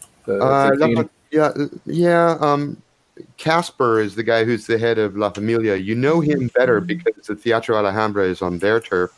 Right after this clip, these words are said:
Speaker 2: And he's actually a reasonable guy. He's more interested in making money than threatening people's lives. So La Familia is more, uh, drug dealers, whereas Los Tigres is more, uh, protection and extortion.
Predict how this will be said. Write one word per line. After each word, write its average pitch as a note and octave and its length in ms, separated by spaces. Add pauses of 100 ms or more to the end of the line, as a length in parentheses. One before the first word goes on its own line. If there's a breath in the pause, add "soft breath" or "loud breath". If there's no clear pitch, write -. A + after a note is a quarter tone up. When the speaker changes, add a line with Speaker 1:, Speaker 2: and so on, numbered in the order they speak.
(400 loud breath)
Speaker 2:
And A#2 140
he's A#3 180
actually E3+ 540
a C3 160
reasonable A#2+ 600
guy. F#2+ 300
He's G2+ 200
more B2 200
interested A#2 560
in G2 480 (260)
making G2+ 380
money G2 300
than F2+ 400 (100)
threatening F2+ 380
people's F2+ 400
lives. A2 420 (380 loud breath)
So B2+ 360
La C3+ 160
Familia D3 500
is A#2+ 280
more, A2+ 520
uh, F2 460 (440)
drug G#2+ 240
dealers, D#3+ 520 (680)
whereas G#2+ 460
Los G#2 120
Tigres B2+ 460
is G2+ 160
more, G2+ 400
uh, F2 180
protection F#2+ 640
and E2+ 140
extortion. E2+ 600